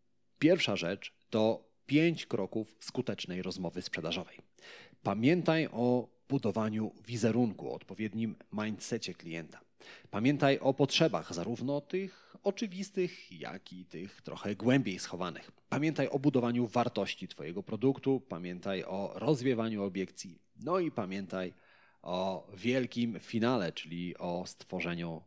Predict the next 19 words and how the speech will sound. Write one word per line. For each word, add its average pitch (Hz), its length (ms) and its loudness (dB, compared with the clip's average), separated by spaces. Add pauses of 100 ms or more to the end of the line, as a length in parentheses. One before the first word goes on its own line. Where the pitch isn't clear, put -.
(120)
niedostępności 113 840 0
twojego 80 340 -8
produktu. - 460 -6 (880)
Po 131 80 2
drugie, 175 420 4 (360)
pamiętaj 208 520 -2
o - 160 -4
tym, 80 280 -10
że 92 420 -2 (120)
odpowiednie 143 960 2 (260)
nastawienie 117 600 0
klienta, - 440 -12
ten 123 160 2
odpowiedni 127 600 4
mindset 107 800 0 (300)
może 90 440 -2 (100)
zdziałać - 640 -10 (140)
cuda. 95 440 -4 (240)
Dlatego 117 600 0